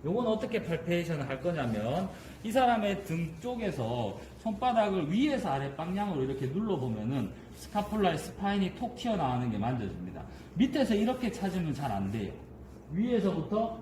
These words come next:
아래로 이렇게 찾아보면은 스카폴라의 스파인이 잘 만져지거든요. 그 상태에서 스카폴라의 스파인이 이렇게 있으면 요 위쪽에 살덩어리가 이렇게 들어와 있어요. 그랬을 때 여기 위에 있는 살덩어리가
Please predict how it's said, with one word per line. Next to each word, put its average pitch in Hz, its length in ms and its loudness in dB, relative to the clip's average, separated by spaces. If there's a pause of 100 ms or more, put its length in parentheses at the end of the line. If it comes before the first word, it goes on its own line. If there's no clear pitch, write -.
아래로 226 360 2
이렇게 139 300 0
찾아보면은 139 680 -2
스카폴라의 156 480 -4
스파인이 139 520 -4
잘 120 240 -2
만져지거든요. 104 1000 -2 (400)
그 196 60 2
상태에서 226 460 6
스카폴라의 226 440 2
스파인이 208 440 0
이렇게 156 360 2
있으면 127 560 0 (280)
요 160 100 6
위쪽에 190 560 2
살덩어리가 233 640 2
이렇게 120 300 0
들어와 113 360 0
있어요. 98 300 -6 (1000)
그랬을 208 360 2
때 156 440 0 (160)
여기 208 340 4
위에 233 260 4
있는 170 240 2
살덩어리가 208 1000 0